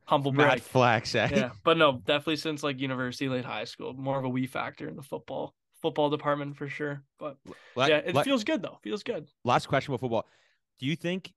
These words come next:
Speaker 2: the patch, well, not the patch, the Pats
Speaker 1: <laughs>
Speaker 2: should go with Zappe or stick with Jones?
Speaker 1: I,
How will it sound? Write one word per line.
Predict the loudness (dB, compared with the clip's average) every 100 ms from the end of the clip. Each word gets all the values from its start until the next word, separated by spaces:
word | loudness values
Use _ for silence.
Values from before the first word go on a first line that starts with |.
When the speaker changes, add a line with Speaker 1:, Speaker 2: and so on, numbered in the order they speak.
| _ -6
Speaker 2:
the | -4
patch, | 0 0 0 -6 -20 _ _ _ _ _
well, | -16 -14 -14
not | -12
the |
patch, | -8 -8 -8 -12 -18 -14
the |
Pats | -4 0 0 -2 -16 _
Speaker 1:
<laughs> | -14
Speaker 2:
should | -4 2 4 4 -2 _ _ _ 0
go | 4
with | 4
Zappe | 2 0 0 -2 -4 -10 -10
or |
stick | -6 -6
with | -6
Jones? | -6 -4 -4 -8 -18 _ -20 _ _ _ _ _
Speaker 1:
I, | -12